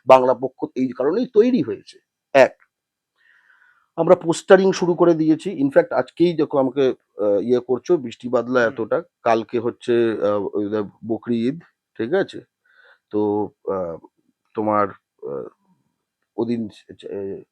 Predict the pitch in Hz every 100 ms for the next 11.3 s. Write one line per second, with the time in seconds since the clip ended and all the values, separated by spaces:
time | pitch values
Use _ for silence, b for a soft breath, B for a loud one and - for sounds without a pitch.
0 | _ _ _ - 101 107 131 143 135 135
1 | 123 120 117 - 117 104 - 101 98 104
2 | 104 95 107 98 95 101 90 _ 101 90
3 | _ - 143 135 135 123 113 110 113 110
4 | 107 110 110 110 101 _ _ _ _ _
5 | _ - 95 90 87 - - 113 113 110
6 | 110 113 196 117 - 127 - 131 127 117
7 | 117 113 101 b b - 104 - - 120
8 | 123 131 123 127 123 120 117 107 104 202
9 | - _ _ _ _ _ _ _ _ _
10 | b b b 120 123 - 107 135 135 147
11 | 113 123